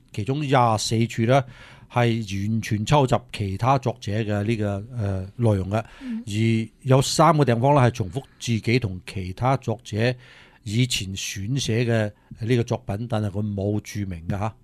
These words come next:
Speaker 1: 噉啊，而家睇到咗，其實咧喺呢個，誒，資深嘅呢個研究員，亦都係保守派運動嘅呢個 Rolf 啦。噉佢喺今日其實係，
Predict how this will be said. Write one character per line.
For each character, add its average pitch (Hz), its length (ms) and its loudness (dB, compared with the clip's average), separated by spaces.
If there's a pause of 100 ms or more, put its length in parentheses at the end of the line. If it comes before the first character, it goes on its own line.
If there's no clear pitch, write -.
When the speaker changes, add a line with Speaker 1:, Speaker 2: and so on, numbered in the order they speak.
Speaker 1:
噉 139 180 -2
啊， 123 200 2 (300)
而 101 60 -6
家 139 120 4
睇 131 120 4
到 147 100 4
咗， 131 200 0
其 107 100 -4
實 104 140 -4
咧 127 140 2
喺 139 340 0 (300)
呢 139 140 0
個， 117 140 -2
誒， 113 200 4 (540)
資 156 240 -2
深 156 280 4
嘅 120 240 2
呢 135 120 2
個 127 80 0
研 92 260 -4
究 110 220 2
員， 90 260 -8
亦 110 100 -2 (120)
都 139 120 4
係 120 120 4
保 113 180 -4
守 123 140 2
派 104 180 -2
運 98 220 -4
動 95 180 -6
嘅 101 100 -4
呢 123 120 0
個 107 280 -4 (280)
Rolf 131 400 4
啦。 127 200 2
噉 123 160 -2
佢 110 300 0
喺 120 220 0 (260)
今 139 140 2
日 113 100 2
其 98 100 -6
實 101 120 -4
係， 101 80 -2